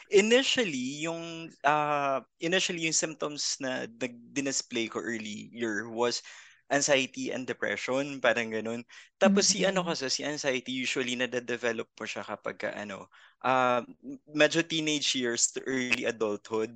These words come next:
Speaker 1: parang ganun. Si bipolar, um, tama naman, within twenty-five to forty-five,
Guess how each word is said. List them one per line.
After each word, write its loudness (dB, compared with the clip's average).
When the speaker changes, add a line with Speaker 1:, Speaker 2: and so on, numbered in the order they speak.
Speaker 1:
parang 0
ganun. -6
Si -2
bipolar, 4
um, 0
tama 6
naman, -2
within 0
twenty-five 2
to -4
forty-five, 0